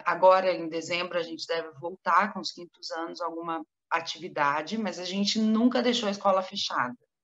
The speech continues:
Até porque, se a gente não começar a fazer um movimento de, "Olha,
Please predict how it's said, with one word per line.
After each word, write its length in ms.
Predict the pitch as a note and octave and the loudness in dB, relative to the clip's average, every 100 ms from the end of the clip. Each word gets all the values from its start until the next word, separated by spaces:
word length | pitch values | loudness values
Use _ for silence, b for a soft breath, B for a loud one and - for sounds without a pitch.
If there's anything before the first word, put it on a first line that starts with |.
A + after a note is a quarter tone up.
| _ _ _ _ _ _ _ _ _ _ _ - | _ _ _ _ _ _ _ _ _ _ _ -8
Até 280 | F3 G3+ | 2 4
porque, 840 | G3+ G#3 G3+ - A3 A3+ G#3 E3+ - | 4 0 -2 -2 0 2 2 0 -6
se 380 | - - A#3 | -8 -2 2
a 60 | G#3+ | 2
gente 340 | G#3 A#3+ A#3+ | 4 4 4
não 200 | A#3+ A#3+ | 6 4
começar 600 | A#3+ A3+ G3+ G3 - B3 | 4 2 2 0 4 6
a 40 | C4+ | 6
fazer 240 | C4 G#3+ | 0 0
um 80 | A3 | 0
movimento 720 | G#3+ G#3 G3+ G3+ F#3+ F#3+ - - | 0 0 0 2 0 -4 -8 -8
de, 140 | G3 | 2
"Olha, 600 | F#3+ G#3 G#3 F3 D#3+ D3 | 6 8 6 4 0 -4